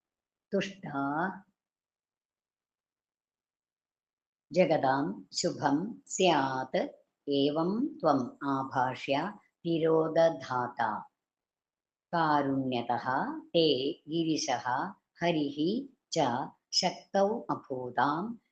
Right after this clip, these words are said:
निजकर्म कर्तुम्। अन्वയം എന്താണ്? തുഷ്ടാഹ പ്രയാത, സന്തോഷത്തോടെ തിരിച്ചു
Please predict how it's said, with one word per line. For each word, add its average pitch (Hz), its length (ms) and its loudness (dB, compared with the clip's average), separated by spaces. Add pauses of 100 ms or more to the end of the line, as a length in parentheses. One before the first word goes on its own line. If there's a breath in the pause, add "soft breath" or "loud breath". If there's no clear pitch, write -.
(160)
निजकर्म 151 760 0
कर्तुम्। 120 960 -8 (680)
अन्वയം 165 400 0
എന്താണ്? 147 500 0 (720)
തുഷ്ടാഹ 185 840 0
പ്രയാത, 180 500 2 (120)
സന്തോഷത്തോടെ 180 1080 -2
തിരിച്ചു 196 460 -4